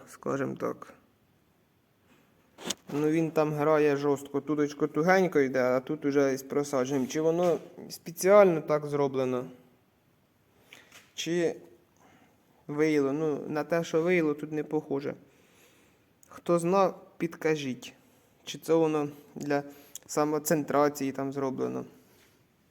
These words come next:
Отуточко ось на оцьому місці. Упорна чи як шайба. Ось вона була. Отака, її косило, давило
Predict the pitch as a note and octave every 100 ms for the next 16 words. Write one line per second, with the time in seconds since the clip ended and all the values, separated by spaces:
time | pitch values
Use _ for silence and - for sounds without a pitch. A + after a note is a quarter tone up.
0 | _ _ _ _ _ _ - _ - -
1 | - _ _ _ _ - D#3+ E3+ A3+ F3+
2 | E3 - D#3+ D#3 D#3 D3+ D3 C3 D3+ -
3 | D3+ D3 D3 C#3+ - D3 - - - -
4 | _ _ _ _ - - _ _ _ _
5 | _ _ _ - _ F3+ D#3+ - F3 E3+
6 | D3+ D3 D3 D3+ D#3+ D#3+ C3+ A2+ A#2 A#2
7 | G#2+ - - - - - - - _ _
8 | _ _ _ - - _ _ _ - D3+
9 | - C#3 C3 C#3 C#3+ D3+ D3+ D#3+ - -
10 | - _ _ - - - C3 - F3 D#3
11 | D3 C#3+ - C3+ - F#3+ G3 F3 E3 E3+
12 | - - _ _ _ _ _ - F3 C#3+
13 | D3 D#3+ F3 E3+ D#3